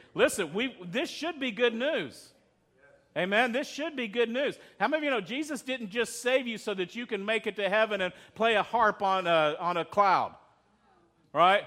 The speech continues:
Like, "Is that all? I gotta go to," I've had people ask me that, I promise you. "If I go to heaven, is that, do I just sit on a cloud and play a harp?" I just wanna say, you've been watching too many cartoons. Am I right?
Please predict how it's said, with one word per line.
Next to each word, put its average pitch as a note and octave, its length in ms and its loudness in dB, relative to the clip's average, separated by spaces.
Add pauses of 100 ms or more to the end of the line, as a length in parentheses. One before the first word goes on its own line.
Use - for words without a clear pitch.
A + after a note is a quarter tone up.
(140)
Like, E3+ 220 6
"Is E3 140 -2
that A#3 200 6
all? C4 220 4
I G3 120 4
gotta B3 140 2
go G#3 160 0
to," F#3 160 -2
I've C#4 140 2
had C#4+ 200 0
people F#3 320 0
ask F3 220 4
me D3+ 120 -6
that, A#2+ 200 0
I D3 60 0
promise E3 460 0
you. G2+ 160 -10 (840)
"If F3 140 0
I C4 140 6
go D4 160 4
to G#3 140 4
heaven, A3+ 360 2
is F3+ 100 -2
that, F#3 160 0
do G3 80 0
I A3+ 100 4
just B3+ 260 -4
sit A#3 160 -2
on B3 160 0
a F#3+ 60 0
cloud G#3+ 400 2
and G#3 120 -4
play G#3+ 220 -2
a F#3 80 -2
harp?" F#3+ 400 4 (220)
I G3+ 140 2
just B3+ 160 -6
wanna A3+ 160 -2
say, A#3+ 220 -2
you've G#3+ 180 -4
been G#3+ 120 -2
watching G#3 300 0
too G#3 140 -6
many F#3 160 -6
cartoons. E3 720 -6 (1200)
Am D#3+ 100 -2
I F3+ 120 8
right? G3+ 300 8